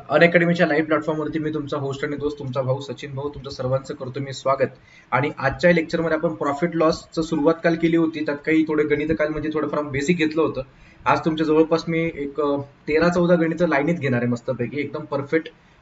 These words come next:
जे काल शिकवलं त्याची revision म्हणून समजायची, काही, अ, विचित्र प्रकार वगैरे असतील, उलटे सुलटे वगैरे सगळंच आपण पाहूया.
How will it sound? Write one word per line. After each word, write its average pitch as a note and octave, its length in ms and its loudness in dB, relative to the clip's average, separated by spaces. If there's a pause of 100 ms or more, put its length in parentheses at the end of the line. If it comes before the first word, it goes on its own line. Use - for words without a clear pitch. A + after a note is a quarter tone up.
(160)
जे D3+ 140 4
काल F#3+ 220 4
शिकवलं F3+ 340 4
त्याची D#3+ 240 0
revision E3+ 300 6
म्हणून E3+ 200 2
समजायची, D#3+ 480 0
काही, D#3 300 2 (200)
अ, B2+ 120 4
विचित्र C#3 360 -2
प्रकार D3+ 300 -2
वगैरे D3 220 0
असतील, D3+ 220 -4
उलटे C#3 160 -2
सुलटे D3 280 -4
वगैरे C#3+ 200 -2
सगळंच D#3+ 320 2
आपण D#3 260 0
पाहूया. C3 300 0